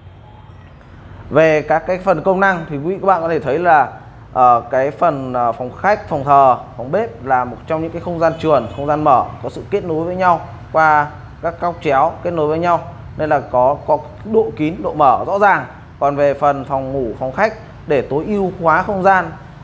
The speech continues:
và để cho cái phòng ngủ nó ấm cúng hơn thì Cường đã bố trí, bố trí vào một khu, đúng không ạ? Đó, cái phòng ngủ này thì là Cường đang vào, lối vào đây, lối vào chính đấy ạ. Và vào thì vào phòng ngủ thì có vệ sinh riêng,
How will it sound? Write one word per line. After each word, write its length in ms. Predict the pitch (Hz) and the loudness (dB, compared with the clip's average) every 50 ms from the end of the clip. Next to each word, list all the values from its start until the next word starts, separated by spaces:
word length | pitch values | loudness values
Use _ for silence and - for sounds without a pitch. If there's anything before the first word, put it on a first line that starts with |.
| - - | -6 0
và 180 | 127 139 135 | 2 4 4
để 140 | - 123 110 | 4 2 -2
cho 320 | - - 165 175 175 170 160 | -2 0 2 4 4 2 2
cái 380 | - 160 151 156 165 180 180 170 | 0 -2 -2 0 0 0 -2 -2
phòng 220 | 170 156 143 127 | -2 -4 -4 -4
ngủ 80 | 113 104 | -4 -2
nó 80 | 120 131 | -2 -2
ấm 100 | 139 147 147 | -2 -2 -4
cúng 120 | 151 165 | -4 0
hơn 240 | 185 196 196 175 151 - - | 2 4 4 2 0 -4 -14
thì 60 | - - | -8 -4
Cường 200 | 135 135 135 139 | -4 -2 -2 -2
đã 100 | 147 156 | -4 -4
bố 180 | 160 156 151 - | -2 -4 -4 -6
trí, 300 | - - 143 151 165 - - - - - - - - - - - | -6 -6 -6 -6 -6 -8 -12 -16 -18 -20 -20 -20 -20 -18 -12 -8
bố 80 | 143 139 | -8 -6
trí 180 | - 147 156 | -4 -2 0
vào 120 | 165 - 139 | 0 0 0
một 120 | 147 135 - - | 0 -2 -2 -2
khu, 160 | 196 202 180 147 - - - - | -2 -2 -2 -2 -6 -10 -12 -8
đúng 120 | 127 143 | -4 0
không 80 | 170 180 | 2 2
ạ? 100 | 175 160 - - - - - - - - - - - | 2 0 -4 -10 -16 -18 -18 -18 -20 -20 -18 -8 0
Đó, 260 | - 120 131 139 - - - - - - | 2 4 4 4 2 -4 -14 -16 -12 -4
cái 80 | 185 | 0
phòng 160 | 202 208 180 170 | 0 2 2 2
ngủ 160 | 143 131 139 | 0 0 2
này 260 | 147 151 147 143 135 | 2 2 2 2 2
thì 100 | 139 139 | 0 0
là 120 | 139 139 | 0 0
Cường 220 | 131 135 147 143 147 | 0 0 -2 -2 0
đang 160 | 160 160 160 | -2 0 2
vào, 240 | 165 160 156 143 123 123 127 | 4 4 4 4 2 -2 -6
lối 140 | 135 151 160 | -4 -2 2
vào 220 | 185 180 165 156 | 4 4 4 4
đây, 160 | 160 160 143 | 4 2 -2
lối 100 | 139 147 | -2 -2
vào 120 | 165 165 143 | 0 0 -2
chính 220 | - 143 143 165 | -2 -4 -6 -6
đấy 100 | 180 - | -6 -8
ạ. 60 | - - - - - - - - - | -8 -10 -16 -20 -20 -20 -20 -12 -2
Và 300 | - 139 139 135 135 131 | 2 4 6 8 6 6
vào 380 | 123 139 143 143 139 135 135 135 - | 6 6 6 6 6 4 2 -2 -6
thì 80 | 139 135 | -6 -4
vào 160 | 139 143 135 | -2 -2 -2
phòng 180 | 139 139 139 | -2 -6 -6
ngủ 180 | 131 120 113 110 | -6 -8 -8 -8
thì 60 | 117 110 - | -8 -6 -4
có 140 | 127 135 151 | -2 -2 -2
vệ 140 | 170 170 | -4 -6
sinh 200 | - - 180 175 | -8 -8 -8 -6
riêng, 200 | 160 170 185 175 | -2 -2 -2 -2